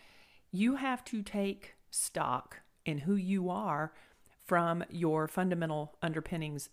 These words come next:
of, you know, your experiences. What shaped you into who you are today?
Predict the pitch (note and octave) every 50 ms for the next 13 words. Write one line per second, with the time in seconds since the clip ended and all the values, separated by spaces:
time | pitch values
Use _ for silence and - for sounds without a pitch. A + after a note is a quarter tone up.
0 | _ D#3+ D3+ D3 D3+ D3 - - - - - - - D#3 D#3+ D3 D3 C#3 C#3+ C#3
1 | D3 - - - - D#3+ D#3+ D3+ D3+ - - - - E3+ E3 E3 D#3 C3 - -
2 | - - - - - - - - _ - - - - _ - D3+ D#3+ G3+ B3+ -
3 | - - - - - - G3+ G#3 G#3 G3+ G#3 - F#3+ F#3+ A3+ A#3 G3+ F3+ D#3 D3+
4 | D3 C#3+ - - F#3+ F#3+ F3 F3 F#3 F#3 E3+ D#3 C#3+ C3+ C#3 - - - C#3 C3
5 | C3 B2+ A#2 G#2 - - B2 B2